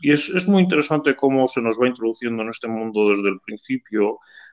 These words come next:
con una primera escena en un teatro abandonado que viene a ser una especie de, de ballet postmoderno terrible, ¿no? Estamos ante una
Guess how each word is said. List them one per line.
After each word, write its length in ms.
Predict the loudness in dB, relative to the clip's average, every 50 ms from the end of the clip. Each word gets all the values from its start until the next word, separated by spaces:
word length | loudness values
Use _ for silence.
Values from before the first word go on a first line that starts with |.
| _ _ _ _ _ _ _ _
con 240 | -2 2 2 4 4
una 280 | 4 4 4 4 2 0
primera 380 | 0 -2 0 2 2 4 2
escena 380 | 2 0 -2 -2 0 0 0 0
en 80 | -2 -2
un 140 | -4 -6 -4
teatro 420 | 0 2 2 2 2 0 0 0 0
abandonado 1000 | 2 2 0 0 -2 -2 0 0 2 2 2 2 2 2 2 2 0 -2 -6 _ -10
que 580 | -4 0 2 2 4 4 4 4 4 4 2 0 -4 -8 -10
viene 300 | -6 -2 0 2 2 2
a 40 |
ser 200 | 2 2 2 4
una 320 | 4 4 4 2 2 0 0
especie 580 | -2 -2 _ -2 -2 -2 -2 -2 -2 0 0
de, 280 | 2 2 2 2 2 0 -2 -6 -12 _ _ _ _ _
de 220 | -10 -2 0 0
ballet 520 | 2 4 2 4 4 6 4 4 2 0
postmoderno 920 | 0 0 0 0 0 -4 -2 -2 2 4 4 2 2 0 -4 -8 -10 -10 -10 -12 -14 _ _ _ -20 -20 -20 -20 -20 -20 -20 -20 -20 _ _ _
terrible, 560 | 0 0 2 2 2 2 2 2 2 2 2 -2
¿no? 380 | -4 -4 -2 -2 0 0 -2 -2
Estamos 360 | -4 -2 -2 -2 -2 -2 -2
ante 360 | -4 -6 -4 -2 0 2 2
una 640 | 4 2 2 2 2 2 2 2 2 2 2 0 -2